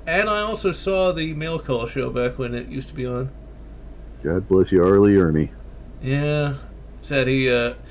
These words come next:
Speaker 1: sadly, he is no longer with us. Died, I think, in two thousand sixteen, I think.
Speaker 2: Mm-hmm.
Speaker 1: Yeah, well, all the good ones are shuffling it off.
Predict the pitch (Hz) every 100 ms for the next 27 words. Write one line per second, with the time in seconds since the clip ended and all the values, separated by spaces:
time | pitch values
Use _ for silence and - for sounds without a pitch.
0 | - - - 262 247 233 220 147 202 214
1 | 233 180 202 196 190 185 139 117 113 -
2 | 131 139 135 131 190 180 143 202 208 220
3 | 226 202 220 220 220 214 - 208 214 214
4 | 202 - - - - 165 185 - - -
5 | - - - - - 92 98 107 - -
6 | - - - - - - - - - -
7 | - - - 127 135 135 131 131 143 135
8 | 127 123 120 120 120 117 - - - -
9 | - - - 131 - 127 120 120 127 135